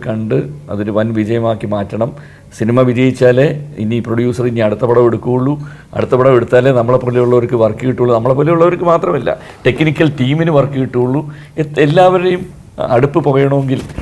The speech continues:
തീർച്ചയായിട്ടും ഇതുപോലെ ഒരു മനുഷ്യൻ വേണം. അപ്പം അദ്ദേഹത്തിൻ്റെ കാശ്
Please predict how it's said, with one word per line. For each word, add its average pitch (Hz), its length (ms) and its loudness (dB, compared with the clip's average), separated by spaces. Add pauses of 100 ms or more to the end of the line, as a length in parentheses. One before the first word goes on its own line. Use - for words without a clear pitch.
തീർച്ചയായിട്ടും 131 420 2
ഇതുപോലെ 127 360 2
ഒരു 123 260 4 (320)
മനുഷ്യൻ 123 360 -2
വേണം. 113 280 2 (460)
അപ്പം 131 280 2
അദ്ദേഹത്തിൻ്റെ 131 500 2
കാശ് 127 500 2